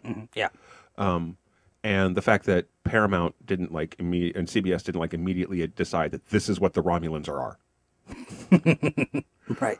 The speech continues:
Speaker 2: Uh, this is how it should be. Or The
Speaker 1: Yeah.
Speaker 2: Final Reflection by John Ford.
Speaker 1: Oh, yeah. You, well, and I think, I think Final Reflection did actually influence a lot of what we got from the Klingons, from Next Generation forward.
Speaker 2: I think there's a little bit, but not enough.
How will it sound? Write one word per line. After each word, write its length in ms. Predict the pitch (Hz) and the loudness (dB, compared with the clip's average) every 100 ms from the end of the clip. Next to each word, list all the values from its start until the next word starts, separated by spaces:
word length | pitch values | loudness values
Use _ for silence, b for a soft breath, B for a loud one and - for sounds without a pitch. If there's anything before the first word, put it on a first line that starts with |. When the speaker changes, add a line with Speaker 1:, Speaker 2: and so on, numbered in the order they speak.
| - | -4
Speaker 2:
Uh, 160 | 107 92 | -2 -2
this 180 | 104 - | -4 -8
is 80 | - | -12
how 160 | - | -12
it 80 | - | -6
should 80 | 214 | -2
be. 60 | |
Or 120 | - 131 | 4 6
The 60 | |
Speaker 1:
Yeah. 60 | 120 | 6
Speaker 2:
Final 240 | 147 139 | 4 6
Reflection 480 | 131 127 131 - 101 | 6 6 2 2 0
by 140 | 82 82 | 2 2
John 180 | 95 | 2
Ford. 300 | 92 98 82 - - _ _ _ | 2 2 0 -4 -18 _ _ _
Speaker 1:
Oh, 120 | 175 175 | 0 0
yeah. 140 | 156 - | -4 -6
You, 140 | 139 | -6
well, 260 | 160 170 156 B B | 2 2 0 B B
and 140 | 156 | 2
I 40 | 220 | 2
think, 320 | 247 180 - | 4 0 0
I 100 | 156 | 2
think 220 | 175 233 165 | 4 2 2
Final 260 | 175 170 | 2 4
Reflection 460 | 143 131 151 - 131 | 4 4 2 2 0
did 240 | 135 151 | 2 2
actually 380 | 135 135 - 127 | 2 -2 -2 -4
influence 520 | 120 139 131 143 123 - | -2 -4 -2 -2 -2 -2
a 60 | 127 | -4
lot 300 | 117 127 131 | 0 2 2
of 140 | 120 | -2
what 180 | 113 123 | -2 -2
we 80 | 127 | -2
got 320 | 123 117 113 _ - | 0 -2 -4 _ -8
from 320 | 135 123 113 | -4 -2 -4
the 80 | 113 | -4
Klingons, 1120 | - 131 120 113 113 110 - - 120 117 110 | -2 -2 -2 -2 -4 -6 -8 -14 -10 -8 -6
from 300 | - 123 117 | -4 -2 0
Next 220 | 113 123 | -2 -4
Generation 580 | - 120 104 - 110 90 | -4 -4 -6 -6 -6 -6
forward. 320 | - 113 95 - B B | -4 -2 -2 -4 B B
Speaker 2:
I 80 | 110 | 0
think 140 | 127 | 4
there's 160 | 120 113 | 4 4
a 40 | |
little 220 | 113 131 | 6 6
bit, 100 | 127 | 6
but 120 | 95 | 4
not 160 | 95 95 | 4 4
enough. 320 | 95 78 - | 4 0 -6